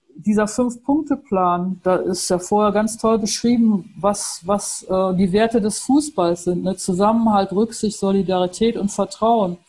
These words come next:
Das sind Werte, die der Fußball schon immer vertreten hat, ne? Und dann das Fünf-Punkte-Programm ist, äh,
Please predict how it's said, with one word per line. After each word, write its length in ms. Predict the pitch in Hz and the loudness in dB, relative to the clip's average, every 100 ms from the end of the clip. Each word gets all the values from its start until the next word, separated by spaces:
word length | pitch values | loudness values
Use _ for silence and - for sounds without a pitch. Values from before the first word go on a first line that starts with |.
| _ _ _ | _ _ _
Das 140 | - - | -10 -2
sind 180 | 208 180 | 0 2
Werte, 400 | 208 226 226 196 | 2 2 0 0
die 120 | 208 | 2
der 120 | 202 | 0
Fußball 460 | - 240 233 220 220 | 0 -2 0 -2 -2
schon 180 | - | -2
immer 540 | 214 254 247 240 214 214 | 2 4 4 4 2 -2
vertreten 640 | - 226 - 269 277 185 | -4 -4 0 0 0 0
hat, 180 | 180 175 | 0 0
ne? 160 | 196 214 _ _ | -2 -4 _ _
Und 120 | 196 | 0
dann 140 | 208 208 | 2 2
das 200 | 208 - | 0 -2
Fünf-Punkte-Programm 1080 | 233 233 233 247 254 269 - 247 240 262 262 | -2 -2 0 0 0 -2 -2 -2 2 2 2
ist, 320 | 269 - - _ _ _ _ _ _ _ _ | -2 -6 -12 _ _ _ _ _ _ _ _
äh, 300 | 220 226 226 | 2 6 4